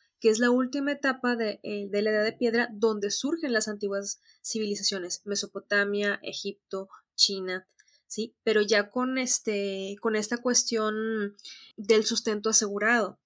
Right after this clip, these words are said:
ya cuando se dedicaban a, a las grandes, eh, plantaciones, a, eh, la domesticación consciente de animales para alimentar al pueblo, ya no había esa necesidad.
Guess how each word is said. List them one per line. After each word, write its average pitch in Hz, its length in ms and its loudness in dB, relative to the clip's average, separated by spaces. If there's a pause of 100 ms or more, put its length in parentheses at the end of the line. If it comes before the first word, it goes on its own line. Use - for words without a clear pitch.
(480)
ya 202 240 0
cuando 240 280 0
se 254 140 0
dedicaban 220 560 0
a, 226 40 -2
a 196 420 0
las 190 180 -4
grandes, 202 640 2
eh, 190 480 -6
plantaciones, 226 1040 0 (320)
a, 202 460 6
eh, 190 480 -4
la 202 140 4
domesticación 202 600 -2
consciente 214 520 -2
de 214 80 -2
animales 226 560 0
para 208 220 0
alimentar 190 480 -4
al 202 100 -6
pueblo, 240 340 -2
ya 196 200 0
no 208 100 -2
había 240 260 0
esa 226 160 -2
necesidad. 202 600 -4